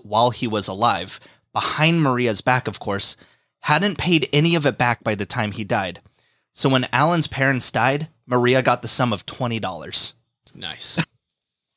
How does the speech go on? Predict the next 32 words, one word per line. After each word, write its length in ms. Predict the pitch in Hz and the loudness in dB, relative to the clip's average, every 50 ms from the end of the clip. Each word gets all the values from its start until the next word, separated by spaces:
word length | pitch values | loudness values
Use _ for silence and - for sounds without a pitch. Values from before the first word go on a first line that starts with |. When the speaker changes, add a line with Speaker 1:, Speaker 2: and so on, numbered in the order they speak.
| _ _ _ _ _ _ _ _ - - - _ _ _ _ _ _ _ _ _ | _ _ _ _ _ _ _ _ -20 -20 -20 _ _ _ _ _ _ _ _ _
Speaker 1:
So 180 | - - - 160 | -4 0 2 4
when 140 | 165 170 160 | 4 4 4
Herman 400 | 127 139 170 190 220 233 208 170 | 4 4 4 4 4 2 2 2
went 180 | 170 160 - | 2 0 0
back 180 | 139 120 117 - | 0 -4 -4 -2
to 80 | - 113 | -2 -2
school, 360 | - - - 113 107 104 101 - _ _ _ _ _ _ | 0 0 0 0 0 -2 -2 -6 _ _ _ _ _ _
he 120 | _ - 123 | _ -10 -8
crammed 340 | - - 160 160 160 143 135 | -2 0 2 2 2 2 2
whatever 320 | 131 139 135 135 127 131 | 2 4 4 4 2 2
knowledge 400 | 113 110 117 113 113 113 107 - | 2 4 2 2 2 2 0 -2
he 100 | - 110 | -2 -2
could 160 | - 110 98 | -6 -6 -8
find 380 | - - 123 110 104 101 98 - | -4 -2 -2 -2 -2 -2 -4 -8
to 100 | - 107 | -6 -6
make 240 | 107 107 104 - 104 | -4 -4 -4 -4 -6
up 140 | 98 - | -8 -6
for 100 | - - | -8 -8
lost 300 | 98 98 98 95 - - | -6 -6 -4 -2 -2 -2
time. 240 | - 101 92 95 104 - _ _ _ _ _ _ _ _ _ _ _ _ _ - | -2 -2 -6 -6 -12 -18 _ _ _ _ _ _ _ _ _ _ _ _ _ 0
This 160 | - 156 165 214 | 0 2 2 4
is 140 | 196 - | 2 4
what 160 | 185 196 180 151 | 4 4 4 4
led 180 | 160 156 151 160 | 4 2 4 4
to 80 | 151 | 2
him 200 | 135 143 143 143 | 2 2 2 2
becoming 440 | 135 131 - - 143 139 139 135 - - | 0 -2 -2 -2 -2 0 0 -2 -2 -4
a 120 | - 123 120 | -4 -6 -6
big 320 | 110 - 123 127 135 127 | -6 -4 -2 -2 -2 -2
fan 300 | - - 123 117 113 107 | -6 -6 -4 -4 -2 -2
of 80 | 98 - | -4 -4
Shakespeare. 600 | - - 113 107 - - - 101 95 95 - | -4 -4 -4 -4 -4 -6 -6 -8 -14 -16 -16